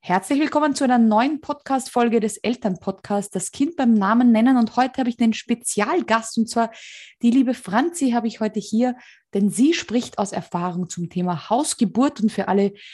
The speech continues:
die das Interesse haben oder mal sich näher darüber informieren wollen, seid ihr genau richtig.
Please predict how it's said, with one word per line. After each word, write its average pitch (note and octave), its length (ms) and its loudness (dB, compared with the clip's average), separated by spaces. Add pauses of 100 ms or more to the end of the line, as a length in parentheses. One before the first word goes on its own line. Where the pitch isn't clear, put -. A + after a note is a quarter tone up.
(140)
die F#3+ 80 -2
das F3+ 160 -2
Interesse F#3 640 -2
haben F3 360 -2 (340)
oder G#3+ 180 2
mal G3+ 220 2
sich F#3+ 180 -2
näher A3+ 300 4
darüber A3 320 2
informieren G3+ 600 2
wollen, F#3+ 400 0 (120)
seid - 240 -8
ihr E3+ 80 -6
genau F3 340 0
richtig. F#3+ 580 -2